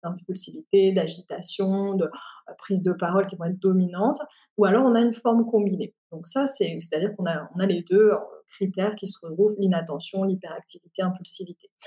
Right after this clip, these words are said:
Après, nous, on est de plus en plus à s'accorder sur le fait qu'on va arriver à, certainement,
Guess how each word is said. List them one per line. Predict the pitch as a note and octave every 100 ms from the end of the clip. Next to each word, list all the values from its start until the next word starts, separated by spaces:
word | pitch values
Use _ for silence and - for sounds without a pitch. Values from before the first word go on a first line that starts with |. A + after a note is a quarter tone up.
| - - -
Après, | - G#3+ D4+ E4 D#4+ - _ _
nous, | G#3 B3
on | C4 G#3
est | G3
de |
plus | - A3
en | A3
plus | A3 B3 B3
à | F#3
s'accorder | G3 G3 F#3+ F#3 G#3+ A3+
sur | - F3+
le | F3 -
fait | G#3+
qu'on | G#3+ G#3+ F3+ -
va | G3+ G3
arriver | F#3 G3 F#3+ G#3 G#3+
à, | -
certainement, | - - - _ F#3 F3+ G3 G#3 -